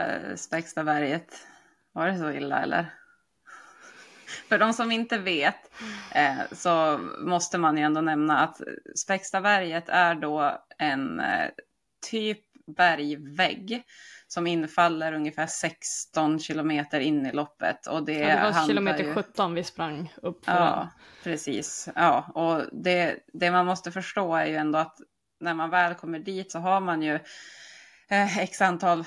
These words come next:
Speaker 1: berg i benen redan. Man har några timmar i sig och man har inte så mycket energi kvar. Man kämpar ju med den här sportdrycken och jag lyckades trassla i mig en s-, liten sån här Snickers där efter,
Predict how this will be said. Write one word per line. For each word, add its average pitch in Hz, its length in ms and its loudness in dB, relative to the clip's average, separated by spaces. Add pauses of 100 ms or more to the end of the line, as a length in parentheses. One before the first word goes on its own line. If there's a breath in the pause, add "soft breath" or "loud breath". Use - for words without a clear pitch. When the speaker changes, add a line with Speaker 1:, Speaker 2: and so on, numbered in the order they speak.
(120 loud breath)
Speaker 1:
berg 170 340 4
i 165 40 -2
benen 156 400 0
redan. 151 520 4 (160 loud breath)
Man 170 180 2
har 170 120 4
några 165 220 4
timmar 156 440 2
i 151 160 0
sig 151 480 0
och 165 120 0
man 156 160 4
har 156 200 4
inte 165 240 0
så - 100 -2
mycket 160 220 0
energi 156 480 0
kvar. 147 340 0
Man 156 240 0
kämpar 165 460 0
ju 147 180 -2
med 147 180 0
den 151 100 0
här 143 160 2
sportdrycken 151 840 -2
och 151 320 4
jag 156 400 4
lyckades 160 560 0
trassla 175 480 0
i 165 180 2
mig 147 180 0
en 156 140 0
s-, - 240 -6
liten 151 380 -2
sån 143 100 -4
här 131 80 -2
Snickers - 680 -4
där 127 220 4
efter, 127 720 -2